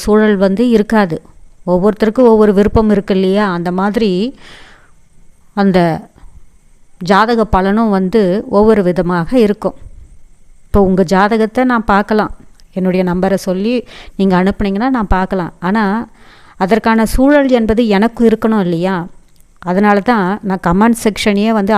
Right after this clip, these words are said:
ஆஃப் பண்ணி வைக்கிறது. ஏன்னா, எல்லாரும் ஒரே மாதிரியான கருத்துக்களை சொல்ல மாட்டோம், எல்லாருக்கும் ஒரே மாதிரியான கருத்துக்கள் வராது, ஒரே மாதிரியான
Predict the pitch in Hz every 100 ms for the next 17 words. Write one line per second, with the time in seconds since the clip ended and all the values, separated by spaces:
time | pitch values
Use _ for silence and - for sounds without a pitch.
0 | 185 208 202 196 180 170 180 165 - -
1 | - - - - - _ - 226 247 208
2 | 202 220 240 262 214 233 240 214 202 190
3 | 185 185 208 202 214 - 254 247 233 190
4 | 190 180 165 - - - - - - -
5 | - _ - 196 220 226 254 226 208 240
6 | 247 226 208 208 202 185 202 202 - -
7 | 240 320 - - _ - 180 190 226 220
8 | - - - - - _ - 196 240 226
9 | 202 196 202 190 202